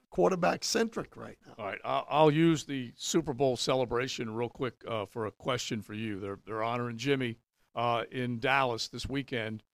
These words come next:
Speaker 2: and off the text line designed by Lifetime Enclosure, you guys can hit us at six four one ten ten. I'll get you to give us this answer coming up here in a second, but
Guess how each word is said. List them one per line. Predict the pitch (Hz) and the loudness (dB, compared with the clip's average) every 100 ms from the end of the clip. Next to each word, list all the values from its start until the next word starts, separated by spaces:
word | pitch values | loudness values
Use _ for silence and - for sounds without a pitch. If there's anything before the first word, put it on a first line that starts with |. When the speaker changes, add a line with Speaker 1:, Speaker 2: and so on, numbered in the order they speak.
| _ _ - | _ _ -6
Speaker 2:
and | 127 123 | -2 -2
off | 123 135 - | 0 -2 -2
the | - | -4
text | 143 - | -4 -2
line | 139 127 | -2 0
designed | 117 127 120 | 2 2 2
by | |
Lifetime | 120 127 - 123 | 4 2 2 -4
Enclosure, | 104 156 131 | 0 0 0
you | 117 | 0
guys | 127 - | -2 -2
can | 123 | -4
hit | 135 | -4
us | 113 | -4
at | 110 | -4
six | - - | -6 -6
four | 147 123 | -6 -4
one | 117 113 | -2 -4
ten | 107 110 101 | -6 -8 -4
ten. | 143 123 - _ - | -2 -2 -4 _ -10
I'll | 107 | -8
get | 117 131 - | -6 -4 -4
you | 117 | 0
to | 113 101 _ - | -2 -2 _ -6
give | 139 | -4
us | 123 - | -4 -6
this | 123 139 | -6 -4
answer | 135 - 120 | -4 -6 -10
coming | 143 117 113 | -6 -4 -2
up | - | -2
here | 127 | -2
in | 104 | -2
a | |
second, | 95 160 131 120 104 | -2 -2 -2 -6 -8
but | 107 | -8